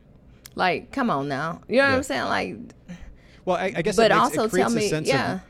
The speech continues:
Speaker 2: inaccessibility, right? Like, w-, seventeen thousand dollars,
Speaker 1: Mm-hmm.
Speaker 2: I can never get there. And so people just kinda tend to shut down when they're overwhelmed by that idea. So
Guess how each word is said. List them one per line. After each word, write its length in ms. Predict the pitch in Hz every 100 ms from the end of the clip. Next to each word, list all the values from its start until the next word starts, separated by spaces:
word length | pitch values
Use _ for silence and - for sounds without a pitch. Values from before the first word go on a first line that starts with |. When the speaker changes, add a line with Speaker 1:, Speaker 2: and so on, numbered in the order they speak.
| - - - -
Speaker 2:
inaccessibility, 880 | 151 160 - 131 - 101 123 87 76
right? 220 | 95 127
Like, 220 | 127 -
w-, 400 | - 131 127 131 - -
seventeen 420 | - 147 147 190
thousand 240 | - 110 110
dollars, 200 | 165 139
Speaker 1:
Mm-hmm. 40 |
Speaker 2:
I 40 | 131
can 80 | 123
never 180 | 120 110
get 220 | 131 -
there. 160 | 117
And 80 | 113
so 140 | 123 117
people 380 | 110 123 127 113
just 260 | 110 -
kinda 180 | - 101
tend 200 | - 120
to 40 | 104
shut 260 | - 104
down 320 | 110 117 117
when 100 | 107 98
they're 140 | 95
overwhelmed 560 | 98 101 98 104 104 90
by 120 | 92
that 140 | 90
idea. 440 | 87 90 127 101 71
So 260 | - 110